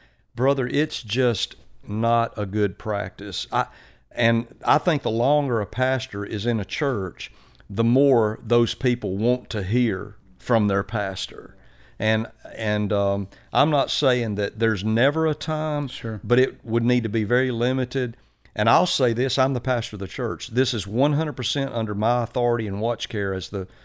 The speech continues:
Speaker 1: as the pastor of the church. If I do agree, and if I don't agree, it shouldn't happen. But if I do agree to do that, then I'm gonna wanna see exactly what this brother's gonna say.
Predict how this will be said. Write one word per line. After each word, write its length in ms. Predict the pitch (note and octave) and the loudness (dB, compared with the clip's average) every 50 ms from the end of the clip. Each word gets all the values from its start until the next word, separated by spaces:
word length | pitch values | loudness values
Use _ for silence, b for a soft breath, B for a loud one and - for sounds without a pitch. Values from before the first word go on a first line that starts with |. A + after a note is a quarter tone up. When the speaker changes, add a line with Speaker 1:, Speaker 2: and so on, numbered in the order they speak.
| b b | b b
Speaker 1:
as 200 | b G#2 G#2 - | b -2 -2 -2
the 80 | - G2+ | -4 -6
pastor 380 | - - A2 G#2+ G#2+ - - G#2+ | -2 0 0 2 0 0 -6 -8
of 60 | F#2+ | -8
the 60 | F#2+ | -8
church. 480 | F2+ - - B2 A#2 A2 G#2 F#2+ - - b b b b b b b b b b _ _ _ _ _ - | -8 -6 -4 -4 -4 -4 -4 -6 -8 -12 b b b b b b b b b b _ _ _ _ _ 0
If 240 | C#3 D3 D#3 D#3 | 4 4 4 4
I 220 | - D#3 C3 B2+ B2+ | 2 0 2 2 2
do 600 | A#2+ G#2+ A#2+ C#3+ E3 F3 F3+ D3 B2 A2 G#2+ - - | 2 2 0 2 2 2 0 0 0 -2 -4 -6 -4
agree, 600 | A2 G#2 G2 F2+ G2+ G2+ F#2+ F2+ F2+ F#2+ F#2+ F#2 - | -4 -4 -4 -2 -4 -2 -2 -2 -4 -6 -10 -12 -10
and 300 | - A2 G#2 G#2 G#2 G#2 - - _ _ - | -6 -4 -2 -2 -4 -6 -8 -14 _ _ -4
if 160 | A#2 A2+ - | -2 0 2
I 80 | A#2+ A2+ | 2 2
don't 240 | A2 C#3 C#3+ D3 C3 | 4 4 4 4 4
agree, 280 | A2+ F#2+ G#2+ G#2 G#2+ | 2 2 0 0 0
it 80 | G#2 G2 | 0 -2
shouldn't 320 | - - G#2 G2 G2+ F#2 | -2 -2 -2 0 0 -2
happen. 420 | F#2+ F#2+ F#2 F2 - - - E2+ - B B B B B B B | -2 -2 -4 -6 -8 -10 -16 -16 -18 B B B B B B B
But 120 | A#2+ B2 B2 | 2 4 4
if 120 | A#2 - | 6 6
I 140 | B2 A#2+ A#2 | 6 6 6
do 320 | A2 G#2 C3+ G3 C4 C4 F#3+ | 6 6 6 6 6 6 4
agree 400 | A#2 F#2 G#2 G2+ F#2+ F#2 F#2+ F#2+ | 4 2 0 0 0 0 -2 -2
to 140 | - A#2 | -4 -4
do 220 | G2+ G2+ A#2+ C3+ C3+ | -2 0 0 0 0
that, 360 | C3+ C#3+ C#3+ C#3 C3+ C3 - b b b b b b b b | 0 0 -2 -2 -4 -6 -10 b b b b b b b b
then 200 | - G#2 A2 G#2+ | -4 -2 0 2
I'm 220 | G#2+ A2+ C3+ D#3 D#3+ | 4 4 4 4 2
gonna 200 | C#3 D3+ C3+ B2 | 2 0 2 0
wanna 280 | A#2 A2 B2 B2 A2+ G#2 | 0 0 0 -2 -2 -2
see 300 | - - - C#3 B2+ A2+ | -2 -2 0 0 0 -2
exactly 800 | G#2 F#2 F#2+ F2+ G#2+ B2 A#2+ B2 C3 - - D3 C#3+ C3+ C3 B2 - - _ - | -2 -4 -4 -2 2 2 2 2 0 -2 -4 -6 -4 -4 -6 -8 -14 -20 _ -12
what 280 | G#2 G2+ A#2+ B2 A#2+ | -4 0 0 0 0
this 160 | - C3 A2+ - | 0 -4 -4 -4
brother's 380 | - A2 A#2+ A#2+ A#2 A2 G2 | 0 0 0 0 0 -2 -4
gonna 160 | A2 A2 G#2+ | -4 -4 -2
say. 500 | G2 - - C#3 C3+ C3+ C#3 C#3+ C#3+ C#3 | -2 -2 0 0 0 0 0 -2 -4 -6